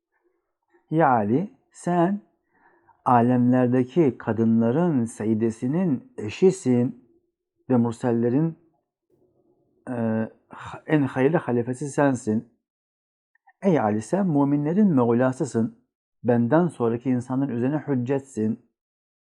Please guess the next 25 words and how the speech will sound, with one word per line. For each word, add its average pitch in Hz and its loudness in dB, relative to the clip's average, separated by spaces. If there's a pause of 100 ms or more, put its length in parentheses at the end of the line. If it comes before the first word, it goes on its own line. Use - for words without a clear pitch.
(1000)
Kim 220 4
seni 131 -4
veli 127 -2
edinirse 165 -4 (180)
cennet 123 0
ona 120 -2
vacip 104 0
olur. 101 0 (920)
Kim 202 4
de 101 2 (360)
sana 139 0
düşmanlık 117 -2
ederse 123 -2 (420)
cehennem 143 0
ona 104 0
vacip 107 0
olur." 98 -2 (680)
Şimdi 120 -6
böyle 95 -6
geliyor. 101 -6 (420)
Ya 160 4
Ali, 107 2 (240)
vellezî 131 0
ba'aseni 127 -2
bil, 127 2